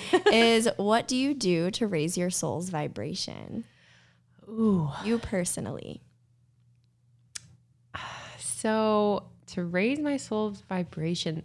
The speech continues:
Speaker 1: So it's kind of interesting because, oh, I have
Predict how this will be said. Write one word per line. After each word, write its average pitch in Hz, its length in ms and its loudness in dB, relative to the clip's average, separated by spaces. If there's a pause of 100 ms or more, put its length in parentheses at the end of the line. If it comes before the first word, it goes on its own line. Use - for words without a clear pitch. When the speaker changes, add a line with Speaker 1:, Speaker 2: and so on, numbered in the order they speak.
Speaker 1:
So 190 500 0 (760)
it's - 140 -12
kind 294 180 2
of 392 60 0
interesting 240 540 2
because, 202 760 2 (1400)
oh, - 120 -2
I 202 40 2
have 196 240 0